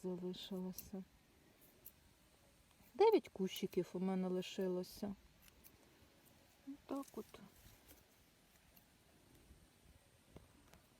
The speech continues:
Все, всім красоту навели.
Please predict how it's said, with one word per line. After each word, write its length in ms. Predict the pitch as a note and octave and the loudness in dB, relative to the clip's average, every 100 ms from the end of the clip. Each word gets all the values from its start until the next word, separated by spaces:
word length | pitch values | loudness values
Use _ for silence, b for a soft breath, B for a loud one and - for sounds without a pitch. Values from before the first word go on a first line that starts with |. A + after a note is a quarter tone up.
| - - - - - - | -20 -20 -20 -20 -20 -20
Все, 280 | - G4 F#4+ - - - | -2 0 0 -2 -20 -20
всім 280 | - D#4+ D4+ | -4 0 0
красоту 580 | A#3+ A3+ - A3 - A#3 | 0 -2 -4 -6 2 4
навели. 600 | G#3+ G3 F#3+ G3+ D#4+ | 6 4 2 2 2